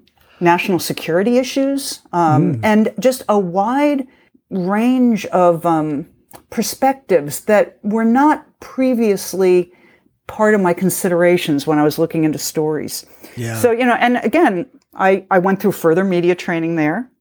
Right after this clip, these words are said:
Speaker 1: which,
Speaker 2: Uh-huh.
Speaker 1: which was, you know, again, further advanced my skills. And,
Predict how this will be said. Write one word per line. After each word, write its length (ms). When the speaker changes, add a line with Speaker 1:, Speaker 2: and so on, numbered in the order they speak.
Speaker 1:
which, 200
Speaker 2:
Uh-huh. 200
Speaker 1:
which 240
was, 420
you 80
know, 280
again, 340
further 380
advanced 420
my 120
skills. 540
And, 260